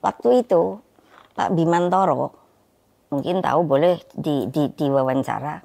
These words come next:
hah, dalam bagian ini, datang bawa opo itu namanya ya, polisi yang, eh, mobil polisi tutup-tutup itu, opo namanya, saya suka gitu kalau sama kendaraan. Opo, gua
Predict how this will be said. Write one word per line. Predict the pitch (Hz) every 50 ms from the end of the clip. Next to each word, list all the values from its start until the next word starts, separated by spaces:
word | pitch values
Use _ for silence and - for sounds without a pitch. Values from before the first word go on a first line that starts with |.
| _ _
hah, | - 151 139 - _ _ _ _ _ -
dalam | - 147 151 151 143 131
bagian | 143 147 135 139 151 147 135 123
ini, | 123 131 131 143 160 _ _ _ - - - -
datang | - - 147 180 - - 190 226 262 233 _ _ _ _ _ _ -
bawa | 160 135 135 131 131 - -
opo | 123 - - 156
itu | 175 180 - 226 214
namanya | 208 180 147 143 139 135 147 151 151 160
ya, | 165 160 156
polisi | - - 156 156 151 147 - - 151 156
yang, | 151 147 147 147 _ _ _ _ _ _ _ _ _ -
eh, | - - -
mobil | - 135 139 143 151 151 147
polisi | - - - 143 135 135 147 - 156
tutup-tutup | 143 - 151 - - 135 - - 147 - - 151 - - -
itu, | - - 160
opo | 143 - - - -
namanya, | 147 147 160 170 165 156 139 - 127
saya | 127 - 143 139
suka | - - - - - -
gitu | - - 175 - 135 -
kalau | - 139 143 - -
sama | - 160 143 - 143 135 135 127
kendaraan. | - 139 139 147 147 147 147 135 - - _ _ _ _ _ _ _ _ _ _ _ _ _ _ _ _ _ _ _ _ _ _ - _ _ 101 _ 101 90 - _ _ _ _ - -
Opo, | 160 165 - - 190 202 196 170 139 -
gua | - 156 151 147